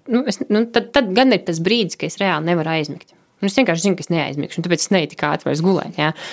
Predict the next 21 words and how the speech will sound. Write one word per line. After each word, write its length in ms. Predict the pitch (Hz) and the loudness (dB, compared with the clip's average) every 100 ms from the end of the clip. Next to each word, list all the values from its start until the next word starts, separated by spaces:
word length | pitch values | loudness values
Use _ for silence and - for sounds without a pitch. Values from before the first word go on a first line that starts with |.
| - - - | -14 -10 0
Jo, 140 | 165 165 | 2 4
mm, 960 | 165 165 160 160 151 139 - - - - | 4 2 0 -2 -2 -4 -6 -10 -8 0
pareizi 460 | 208 214 175 170 - | 4 4 4 0 0
še-, 160 | 180 202 | -2 0
šajā 280 | - 185 170 160 160 | 2 4 4 2 2
mūsu 240 | 180 - | 0 2
pieaugušo 400 | 208 202 180 196 170 | 2 2 2 0 0
vecumā, 420 | 196 - 208 165 170 | 0 2 2 4 4
nu, 120 | 185 185 | 2 0
ka 120 | 185 | -2
tā 120 | 160 175 | 2 4
dienas 400 | 196 180 160 - | 4 4 0 2
teorētiski 460 | 180 170 151 - | 2 2 0 -6
vairs 160 | 151 - | -4 0
nav 180 | 160 143 | 0 0
nepieciešama, 680 | 160 165 180 - 180 - 160 | -6 -12 -14 -12 -12 -12 -10
jā. 140 | 147 156 156 _ _ - | -10 -10 -12 _ _ -2
Ja 120 | 175 | 2
viss 300 | 170 185 - | 2 0 -2
pārējais 480 | - 170 160 147 147 - | -2 0 0 -2 -6 -8
sakārtots. 600 | 160 - - - - | -6 -8 -10 -16 -18